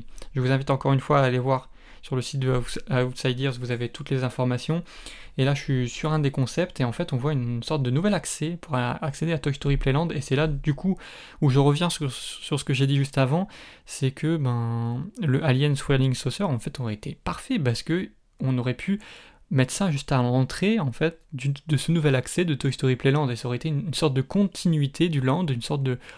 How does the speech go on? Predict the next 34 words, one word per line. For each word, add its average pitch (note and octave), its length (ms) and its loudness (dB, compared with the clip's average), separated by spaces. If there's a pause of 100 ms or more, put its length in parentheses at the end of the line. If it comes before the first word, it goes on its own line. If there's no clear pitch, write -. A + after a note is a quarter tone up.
(120)
de C3+ 100 0
phase C3 320 0
deux D3 260 4
du C3 280 0
land B2 240 0
Toy C3+ 160 0
Story A#2+ 300 -4
Playland. C#3 400 0 (460)
Ça - 120 -10
aurait A2+ 120 0
pu F3 200 -2
être, D3 220 -2
euh, B2 180 0 (260)
plutôt E3 260 -2
sympa, E3 360 0
mais F#3+ 180 4
non, D#3 380 2 (460)
a - 80 -12
priori, C#3+ 380 0
ils D3+ 260 2
auraient, F#3 360 2
euh, C#3 440 -2 (140)
bah, - 240 -6
ils C#3 160 -6
auraient F3 180 0
réfléchi, F#3 480 0
ils A3 60 2
se - 120 -6
seraient C3 260 0
dit, « G#3 120 2
Bah C#3+ 160 2
non, D3 140 0
on G3+ 40 2
va, D3 120 -4